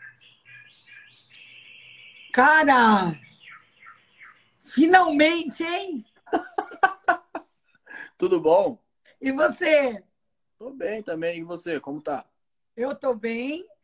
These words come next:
Speaker 1: Tô aqui enfrentando essa batalha. E tô amando o jeito que você tá enfrentando essa batalha.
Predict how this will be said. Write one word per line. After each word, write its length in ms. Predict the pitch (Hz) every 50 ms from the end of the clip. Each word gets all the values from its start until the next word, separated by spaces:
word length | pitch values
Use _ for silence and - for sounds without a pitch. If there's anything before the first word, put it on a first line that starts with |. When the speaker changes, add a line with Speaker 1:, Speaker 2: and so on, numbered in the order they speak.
| _ _ _ _
Speaker 1:
Tô 80 | -
aqui 220 | 254 240 - 254 262
enfrentando 640 | 262 - - 240 247 247 233 - 262 269 254 247 254
essa 200 | 240 - 233 214
batalha. 720 | 220 214 202 - - 226 247 269 294 311 320 349 359 359 - _ _ _ _ _ _ _ _ -
E 140 | 247 247
tô 180 | 220 - 285 285
amando 760 | 311 330 - 330 302 294 302 302 320 330 320 320 320 330 415 453
o 80 | 453 294
jeito 440 | 226 190 269 285 294 311 214 302 -
que 100 | - 285
você 720 | 226 262 285 269 - - - - 311 320 339 370 302 294 - _ _ _ _ _ _ _
tá 260 | 262 262 277 294 - -
enfrentando 640 | 285 285 240 - 285 277 269 240 - 285 277 262 269
essa 180 | - - 262
batalha. 580 | 233 262 262 - - 208 190 190 185 180 180